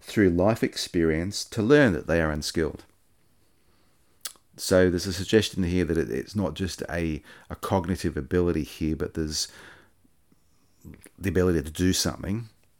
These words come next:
or learn a, a field of knowledge, but other,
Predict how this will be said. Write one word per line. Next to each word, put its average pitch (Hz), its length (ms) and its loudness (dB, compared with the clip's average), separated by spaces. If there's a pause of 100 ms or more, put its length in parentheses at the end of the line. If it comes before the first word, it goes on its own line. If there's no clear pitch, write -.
(260)
or 80 380 0 (100)
learn 87 340 2
a, 82 40 2
a - 160 -6
field 80 280 -2
of 78 100 -2
knowledge, 82 460 -2
but 80 160 0 (580)
other, 90 280 0